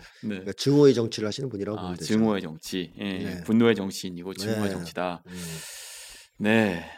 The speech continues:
Speaker 2: 어, 어떻습니까? 반면에 심상정 후보, 어, 정의당
Speaker 1: 네.
Speaker 2: 심상정 후보는 반대일까요? 어떨까요? 네, 정치적 스펙트럼에서는 정반대에 있습니다만.
Speaker 1: 네, 뭐 일단 진보 진영의 이제 주자, 대권
Speaker 2: 네.
Speaker 1: 주자라고 봐야 되겠고,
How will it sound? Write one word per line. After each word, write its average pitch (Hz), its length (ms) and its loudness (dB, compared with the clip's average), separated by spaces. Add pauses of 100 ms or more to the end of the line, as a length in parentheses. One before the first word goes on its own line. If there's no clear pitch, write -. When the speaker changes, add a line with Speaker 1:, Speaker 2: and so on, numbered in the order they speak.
Speaker 2:
어, 101 380 -2
어떻습니까? 95 480 -6
반면에 120 400 -2
심상정 156 1040 -2
후보, 98 320 -6 (120)
어, 101 140 -8 (160)
정의당 107 300 -4
Speaker 1:
네. 101 40 -10
Speaker 2:
심상정 123 360 -4
후보는 110 380 -8
반대일까요? 90 540 -12
어떨까요? 104 480 -6 (120)
네, 95 160 -8
정치적 98 360 -8
스펙트럼에서는 139 560 -4
정반대에 101 380 -2
있습니다만. 117 500 -4
Speaker 1:
네, 92 60 -14 (160)
뭐 110 280 -2
일단 127 600 2
진보 131 560 8
진영의 104 460 0
이제 90 160 -6
주자, 87 500 -8
대권 98 300 -6
Speaker 2:
네. 87 100 -12
Speaker 1:
주자라고 90 640 -6
봐야 85 180 -12
되겠고, 80 560 -10